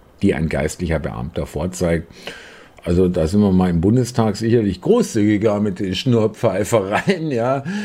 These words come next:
Ja, das war Türchen Nummer dreizehn für euch, liebe Leute. Danke euch fürs Zuhören und ich freue mich schon auf Türchen vierzehn und, äh, auf eure Kommentare. Macht es gut.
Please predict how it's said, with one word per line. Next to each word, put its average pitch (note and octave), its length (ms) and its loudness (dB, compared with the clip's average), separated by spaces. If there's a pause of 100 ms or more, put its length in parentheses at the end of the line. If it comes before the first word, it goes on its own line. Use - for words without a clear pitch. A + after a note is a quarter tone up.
(640)
Ja, C#3+ 300 2
das B2+ 260 0
war D3 340 0 (240)
Türchen F#3+ 300 0
Nummer F#3+ 200 0
dreizehn G#3 500 0
für A2+ 100 2
euch, G#2+ 180 2
liebe C#3+ 180 4
Leute. D#3+ 560 2
Danke C#3+ 320 -2
euch C3+ 220 -2
fürs D3 260 0
Zuhören E3 540 2
und C3 520 -2 (760)
ich B2+ 140 0
freue G#2 180 -2
mich A2+ 160 0
schon G#2 260 0
auf F2 380 -4 (140)
Türchen A2 360 0
vierzehn B2 640 0
und, G#2 420 -2 (380)
äh, G#2 200 0
auf G#2 260 -2
eure G2+ 280 0
Kommentare. F#2+ 640 -2 (160)
Macht F2 240 -6
es G#2 120 -4
gut. C3+ 400 0